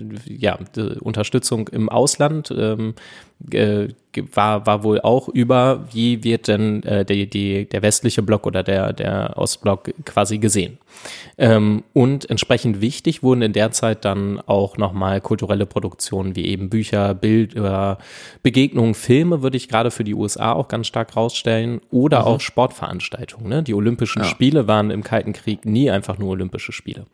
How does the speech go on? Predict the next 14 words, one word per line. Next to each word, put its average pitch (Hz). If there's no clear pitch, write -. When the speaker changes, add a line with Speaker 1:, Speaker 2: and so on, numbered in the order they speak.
Speaker 2:
Ja. 90
Speaker 1:
Ähm, 92
das 98
Speaker 2:
Vorher 113
auch 101
nicht. 95
Speaker 1:
Nee, 117
vorher, 131
vorher 131
Speaker 2:
Sechsunddreißig. 104
Speaker 1:
ja, 107
vorher 131
auch 131
nicht, 156